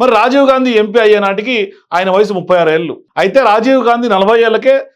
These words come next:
దేశానికి ప్రధాని అయి సరికొత్త రికార్డును కూడా క్రియేట్ చేశారు. ఆ రికార్డును ఎవరూ బద్దలు కొట్టలేరని కూడా ఇప్పట్లోనే తెలుస్తోంది. అయితే, వాస్తవానికి రాహుల్ గాంధీకి అవకాశం ఉన్నా ఆయన ప్రధాని కాలేదు.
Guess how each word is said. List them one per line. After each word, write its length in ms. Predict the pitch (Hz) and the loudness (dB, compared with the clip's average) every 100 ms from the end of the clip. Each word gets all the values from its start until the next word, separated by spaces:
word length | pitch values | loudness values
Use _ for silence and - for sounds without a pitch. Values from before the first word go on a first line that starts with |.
| _ | _
దేశానికి 400 | 175 226 240 240 | 0 2 2 0
ప్రధాని 320 | 196 196 226 226 | -2 0 0 -2
అయి 100 | 233 | -2
సరికొత్త 400 | 202 208 233 233 | -2 0 -2 -2
రికార్డును 400 | 190 226 226 208 | -2 0 0 -2
కూడా 140 | 214 | -2
క్రియేట్ 380 | 220 196 196 180 | -2 -2 -2 -2
చేశారు. 260 | 147 113 - _ _ - | -8 -8 -16 _ _ -2
ఆ 140 | 196 | 0
రికార్డును 420 | 254 233 262 254 | 0 0 0 0
ఎవరూ 320 | 254 202 240 247 | 0 2 2 2
బద్దలు 320 | 190 180 226 | 0 0 -2
కొట్టలేరని 580 | - 180 202 226 220 208 | -2 -2 0 0 0 0
కూడా 340 | 214 226 185 - _ - | 2 2 0 -6 _ -14
ఇప్పట్లోనే 500 | 160 208 214 220 190 | -6 -4 -2 -4 -6
తెలుస్తోంది. 580 | 160 190 196 202 131 - _ _ - | -4 -2 -2 -4 -10 -10 _ _ -4
అయితే, 300 | 175 165 147 | -4 -2 -2
వాస్తవానికి 800 | 160 185 254 262 247 254 220 - _ _ 175 | 0 0 0 0 -2 -4 -6 -12 _ _ 0
రాహుల్ 380 | 175 226 277 269 | 2 2 2 2
గాంధీకి 440 | 247 233 233 220 | 2 0 -2 -2
అవకాశం 500 | 214 202 214 240 214 | 0 2 2 2 0
ఉన్నా 260 | 190 214 254 | -2 -2 0
ఆయన 240 | 247 214 | 0 0
ప్రధాని 360 | 175 175 214 208 | -2 -2 -2 -2
కాలేదు. 540 | 202 190 214 214 247 | 0 2 2 0 -4